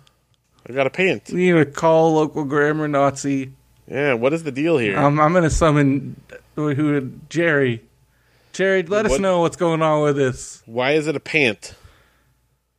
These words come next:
Speaker 1: All this time I thought I was wearing a pair of them, but I don't know what a singular pant is.
Speaker 2: What is the deal? Pant versus pants?
Speaker 1: I mean,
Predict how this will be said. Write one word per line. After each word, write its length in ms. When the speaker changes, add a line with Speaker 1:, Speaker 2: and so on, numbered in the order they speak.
Speaker 1:
All 140
this 140
time 260
I 80
thought 200
I 40
was 120
wearing 220
a 40
pair 260
of 80
them, 160
but 120
I 40
don't 140
know 100
what 120
a 40
singular 400
pant 380
is. 340
Speaker 2:
What 160
is 120
the 80
deal? 480
Pant 400
versus 400
pants? 680
Speaker 1:
I 80
mean, 240